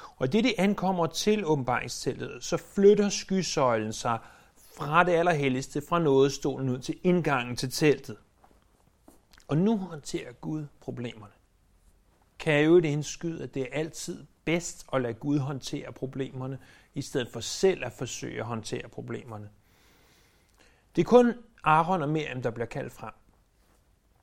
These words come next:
Og Moses er til stede. Og så taler Herren til dem, og, og de her vers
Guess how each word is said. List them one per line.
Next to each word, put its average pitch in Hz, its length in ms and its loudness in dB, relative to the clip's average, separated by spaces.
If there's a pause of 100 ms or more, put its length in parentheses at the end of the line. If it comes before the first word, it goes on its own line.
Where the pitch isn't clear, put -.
(500)
Og 120 120 2
Moses 127 340 -4
er 110 80 -4
til 120 180 -8
stede. 107 340 -4 (500)
Og 151 100 -12
så 269 120 0
taler 226 540 4 (460)
Herren 147 380 4
til 117 280 -4
dem, 110 120 -10
og, 117 360 -2
og 123 120 -8
de 180 120 0
her 170 160 6
vers 131 480 2